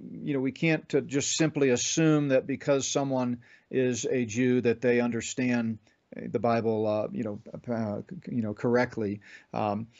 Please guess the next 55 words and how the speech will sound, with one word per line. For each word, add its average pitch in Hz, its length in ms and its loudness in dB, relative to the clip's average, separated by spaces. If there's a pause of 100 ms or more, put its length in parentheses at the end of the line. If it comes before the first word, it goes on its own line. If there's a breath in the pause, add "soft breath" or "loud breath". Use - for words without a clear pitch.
(180 loud breath)
but 143 140 4
yeah, 165 240 6
you 165 140 0
know, 151 80 4
the, 151 180 2
the 143 140 0
whole, 180 380 2
again, 151 260 0
the 139 60 0
whole 160 120 4
premise 165 420 -6
here 131 220 -2
is 120 140 -6
that 127 180 -2
there 160 180 2
is 175 260 0
a 156 100 4
conspiracy. 143 720 -8
It's, 104 140 -12
it's 113 140 -14
not 139 180 -2
about 147 300 4
what 139 120 0
it's 135 160 -4
about. 127 420 0 (320 soft breath)
We 131 160 -2
have 117 120 0
been 120 160 -2
lied 135 380 2
to 143 220 0
again 131 280 -2
and 127 100 -6
again. 123 520 -4 (260 soft breath)
Uh, 110 400 -4 (180)
and 120 140 -2
we 120 100 0
get 131 220 2
into, 123 340 0
let 143 100 2
me 160 80 4
just 135 200 -2
read 139 200 2
some 135 220 -2
of 123 80 0
the 110 160 0 (240 soft breath)
titles 135 540 2
from, 120 340 -2
uh, 120 280 -2
the 123 120 -8
chapters 131 560 0
here. 127 160 -2
We, 120 180 -4
we 123 160 -4
get 127 160 0
into 123 500 -2